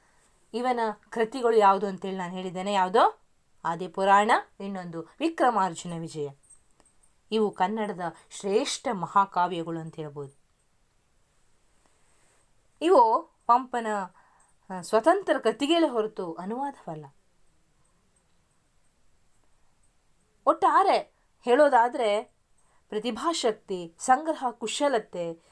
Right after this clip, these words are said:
ಹಾಗೂ ಸ್ವಂತಿಕೆಯ ಗುಣಗಳಿಂದಾಗಿ ಪಂಪ ಕನ್ನಡದ ಮಹತ್ವದ ಕವಿಯಾಗ್ತಾನೆ.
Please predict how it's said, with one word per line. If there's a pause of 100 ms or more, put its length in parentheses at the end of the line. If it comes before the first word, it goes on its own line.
(120)
ಹಾಗೂ (120)
ಸ್ವಂತಿಕೆಯ
ಗುಣಗಳಿಂದಾಗಿ
ಪಂಪ (440)
ಕನ್ನಡದ (360)
ಮಹತ್ವದ
ಕವಿಯಾಗ್ತಾನೆ.